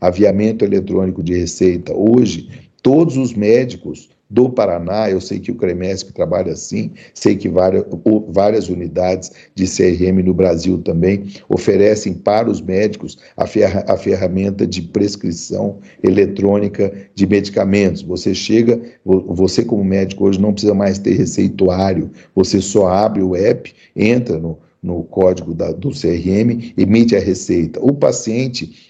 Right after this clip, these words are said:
avia essa receita eletronicamente também através do app das farmácias. Hoje, nós sabemos que um dos sistemas mais organizados que tem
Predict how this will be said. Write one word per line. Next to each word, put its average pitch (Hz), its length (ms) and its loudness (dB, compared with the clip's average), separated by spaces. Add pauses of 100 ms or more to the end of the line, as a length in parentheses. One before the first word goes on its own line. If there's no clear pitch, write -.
avia 104 420 2
essa 117 160 -2
receita 95 760 -2 (200)
eletronicamente 110 1080 0
também 101 300 0
através 101 440 2
do 101 200 4
app 101 260 4
das 98 220 -2
farmácias. 101 880 -2 (240)
Hoje, 117 480 4 (120)
nós 98 160 0
sabemos 107 440 0
que 110 80 -8
um 104 80 -2
dos 101 180 -4
sistemas 95 480 -2
mais 107 260 0
organizados 95 720 0
que - 100 -6
tem 98 420 -4